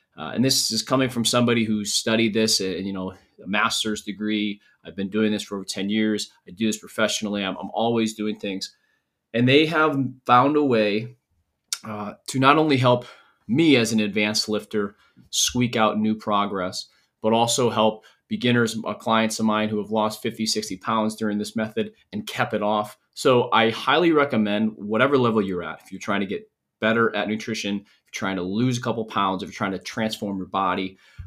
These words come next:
or for somebody who's just trying to, you know, put on ten pounds of muscle mass in the next year, whatever it is, check it out. You guys can go to,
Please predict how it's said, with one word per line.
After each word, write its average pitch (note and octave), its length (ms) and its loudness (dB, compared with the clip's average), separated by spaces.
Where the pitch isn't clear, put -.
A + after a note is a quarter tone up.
or C3+ 220 4
for C3 100 -4
somebody A2 320 2
who's G2+ 80 -2
just G#2 180 -4
trying G#2 280 -2
to, G2+ 140 -6
you G2 160 -8
know, F#2+ 40 -8
put - 220 -2
on G2+ 180 2
ten G#2+ 240 -2
pounds G2 300 -2
of G2+ 60 -2
muscle G2+ 320 -4
mass F#2+ 400 -2
in F#2+ 80 -6
the G2+ 60 -2
next F#2+ 340 -2
year, G2 380 -2
whatever C3+ 320 6
it A#2 80 4
is, G#2+ 160 2
check A#2+ 240 -2
it G#2+ 60 2
out. G2+ 140 2
You G#2 80 -2
guys A2 220 2
can G#2+ 140 -2
go A2 180 4
to, G#2+ 500 0